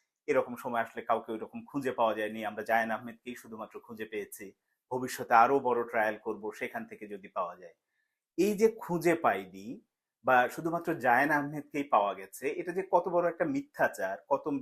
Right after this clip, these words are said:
বড় মিথ্যা কথা জেনে শুনে যে বলতে পারেন, তাকে আসলে কি বলে, কি বিশেষণে বিশেষায়িত করব আমি জানি না। কারণ ওই ট্রায়াল থেকে শুধুমাত্র জায়ান আহমেদকে সুযোগ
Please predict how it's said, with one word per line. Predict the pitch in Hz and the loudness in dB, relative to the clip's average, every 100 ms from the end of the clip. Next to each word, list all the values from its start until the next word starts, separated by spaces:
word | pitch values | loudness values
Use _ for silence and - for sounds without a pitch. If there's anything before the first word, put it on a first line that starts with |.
| 113 104 | -6 4
বড় | 131 156 | 6 6
মিথ্যা | 156 139 - 143 98 | 0 -4 -4 -6 -4
কথা | 95 107 | -10 -10
জেনে | 110 165 175 | -2 0 0
শুনে | - 127 101 | -4 -8 -8
যে | 101 | -10
বলতে | 98 95 104 | -12 -14 -10
পারেন, | 104 98 135 _ _ _ - | -10 -10 -12 _ _ _ -2
তাকে | 127 117 | 0 0
আসলে | - 110 95 - _ | -2 -6 -6 -10 _
কি | - 156 | -10 2
বলে, | 147 135 123 | 4 4 2
কি | - 190 185 | -4 -10 -8
বিশেষণে | 147 147 143 143 | -6 -6 -4 -4
বিশেষায়িত | 127 117 123 123 113 | -4 -6 -4 -4 -4
করব | 113 113 110 | -6 -6 -4
আমি | 107 113 | -6 -2
জানি | 123 131 156 | -4 -2 -8
না। | 302 _ _ _ _ _ | -12 _ _ _ _ _
কারণ | 185 190 165 - _ _ _ - | 8 8 4 -2 _ _ _ 6
ওই | 180 226 226 | 10 10 8
ট্রায়াল | 190 120 127 | 8 8 8
থেকে | 135 151 - 87 | 2 -6 -6 -8
শুধুমাত্র | 135 135 156 170 | -6 -4 -2 4
জায়ান | 131 131 | 6 6
আহমেদকে | 170 180 180 190 | 2 -2 -6 -6
সুযোগ | - 170 180 | -10 -4 -4